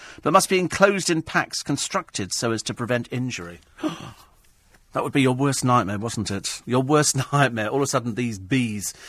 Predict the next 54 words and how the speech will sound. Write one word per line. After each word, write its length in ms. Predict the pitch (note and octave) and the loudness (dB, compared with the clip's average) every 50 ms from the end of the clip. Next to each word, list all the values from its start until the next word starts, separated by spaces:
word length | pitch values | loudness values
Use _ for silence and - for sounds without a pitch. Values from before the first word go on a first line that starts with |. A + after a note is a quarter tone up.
| - - - | -20 -12 -6
descend 320 | - B2 - D3+ D3 B2 | -2 0 2 2 2 2
on 80 | A2+ G#2 | 0 -2
you. 80 | G2+ - - - - | -4 -10 -12 -2 4
They, 120 | E3 F3 | 4 4
they, 180 | F3 - F3 F3 | 4 4 2 0
when 280 | - E3+ E3 - F3 F#3+ | 0 -2 -4 -4 0 2
I 60 | G#3+ | 2
was 100 | G#3 - | 2 2
looking 200 | F#3 - F3+ D#3 | 0 0 -2 -2
at 40 | - | 0
this 160 | D#3 - - | -2 -2 0
Lots 440 | C3 C3 D3 D#3 - - - - B2+ | 2 4 2 2 2 -2 -6 -4 -2
Road 360 | B2+ D#3 F3+ F3+ E3+ - - | 0 0 0 0 -2 -4 -6
programme 520 | - B2+ A2 G2 F#2 - G#2+ F#2 F#2+ G2 | -2 -2 -2 -2 -2 -6 -8 -8 -8 -8
the 100 | F#2+ A#2+ | -6 -6
other 160 | A#2 A2 A#2 | -6 -4 -4
day, 400 | A2 A2 C#3 C3 A2 G2 F#2 F#2 - - - - - - - _ | -2 0 0 0 0 -2 -6 -12 -16 -20 -20 -20 -20 -20 -16 _
they 140 | - B2+ B2+ | 0 2 4
had 100 | C3 E3 | 6 6
a 60 | E3+ | 4
woman 240 | D3+ D3+ D#3 D3 C3+ | 6 2 4 4 4
on 100 | B2 A#2 | 4 2
there, 100 | A2 - - | 2 -2 -4
and 80 | B2 - | -2 -2
she'd 180 | - C#3+ A#2 | -2 -2 -2
bought 220 | - D#3 D3 - - | -4 -4 -2 -2 -2
a 40 | |
sofa, 420 | B2+ - - E3+ E3 D#3 - - G#2+ | -2 0 2 2 2 0 0 -4 -6
and 100 | G2 - | -6 -4
she 80 | - | -4
was 100 | D3 D3 | -4 0
so 140 | - A#3 A#3+ | 2 2 2
thrilled 340 | A#3 - - G3+ F#3+ E3 C3 | 2 2 2 2 2 2 0
with 80 | D#3+ - | -2 -2
this 120 | C#3 - | -2 0
sofa, 520 | - - F3+ F3+ - - - G2+ D#2+ - - - - - - - - | 2 2 2 2 0 -2 -6 -10 -10 -10 -14 -20 -20 -20 -20 -20 -10
and 360 | - - C3 C3+ C3+ C3+ C3 | -2 0 2 2 2 2 0
it 20 | A2+ | -2
was 120 | - A2+ | -4 -4
a 40 | B2+ | -2
big 140 | F#3+ F#3 F3+ | 0 4 4
old 200 | E3 D#3+ D#3+ - | 6 4 4 2
sofa. 240 | - B2+ G2+ F#2 A2+ | 0 -4 -4 -4 -2
She 160 | - - C#3 | -4 -4 -2
took 200 | - A3 G#3 - | -4 -4 -4 -4
it 80 | - | -2
back 220 | - C3+ A2+ - - | 0 -2 -2 -2 0
home, 420 | D3+ D#3 C3+ G2 F2 F2 G#2 - _ - - - _ - | 2 2 2 2 0 -4 -10 -12 _ -18 -20 -20 _ -6
little 380 | B2 C#3 G3 G3+ - A3 G3+ | -4 -2 -2 0 0 0 0
realising 640 | E3 F3+ G3 G3+ F#3+ E3+ A2+ G2 F#2+ F#2+ A2+ A#2 A2 | 2 2 2 2 2 0 0 0 -2 -2 -4 -2 2
what 120 | - - | 2 2
was 120 | F3+ - D#3 | 2 2 0
inside 400 | E3 D3+ - E3+ D#3+ F3 F3 G#3 | 2 2 6 6 6 6 6 4
it. 260 | A#3 - - - | 0 0 -2 -6